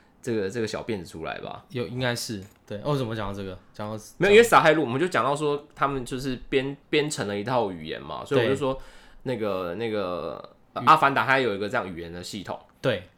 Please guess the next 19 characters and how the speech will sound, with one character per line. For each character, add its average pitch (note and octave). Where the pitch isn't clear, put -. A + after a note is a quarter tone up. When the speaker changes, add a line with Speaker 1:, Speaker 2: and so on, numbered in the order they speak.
Speaker 1:
对 D3
啊， A#2+
然 C3+
后 D3+
我 A#2+
们 D#3+
讲 B2
到 D#3+
你 B2
说， C#3+
那 E3+
如 E3+
果 E3
你， G#2
你， G2+
你 G#2
是 C3+
Speaker 2:
波 C#3+
斯， C3